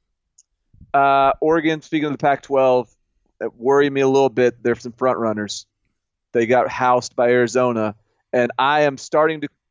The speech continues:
question Justin Herbert a little bit as well in terms of fir-, number one overall pick, because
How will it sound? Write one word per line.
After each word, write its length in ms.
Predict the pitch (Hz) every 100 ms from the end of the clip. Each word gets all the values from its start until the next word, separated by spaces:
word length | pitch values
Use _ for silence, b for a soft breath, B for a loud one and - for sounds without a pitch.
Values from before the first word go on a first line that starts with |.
| _ -
question 400 | 156 147 143 123
Justin 280 | 139 -
Herbert 340 | 127 139 139 -
a 60 | 131
little 200 | 135 127
bit 200 | 135 -
as 140 | 120
well 260 | 117 139 143
in 140 | 139
terms 280 | 143 160 156
of 100 | - _ _ _ _ -
fir-, 200 | 185 170
number 280 | 170 185 175
one 180 | 170 165
overall 280 | 151 151
pick, 400 | - - 175 - - _ _ _ _ _ _ _ _ -
because 760 | 143 165 147 139 131 -